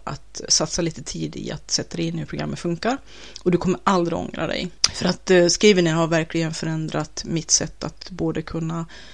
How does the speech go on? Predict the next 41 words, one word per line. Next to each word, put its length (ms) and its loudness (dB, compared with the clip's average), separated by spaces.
handskas 680 4
med 480 2
mitt 220 -2
kreativa 480 -2
material 600 -2
och, 540 -14
eh, 200 -8
faktiskt 540 -2
också 300 -6
utveckla 580 -4
det 160 -4
och 460 -14
ha 340 -6
en 320 -6
struktur 600 0
och 80 -2
en 80 -6
koll 340 0
på 160 -8
allting 400 -6
som 160 -4
jag 100 0
gör. 280 0
Sen 140 2
finns 200 6
det 60 4
ju 80 4
massa, 380 4
massa, 300 0
massa 240 -2
funktioner 500 -4
som 300 -4
det 180 -2
är 40 2
för 120 -10
kort 260 -8
utrymme 360 -4
idag 360 0
att 120 -8
prata 320 -4
om. 140 -6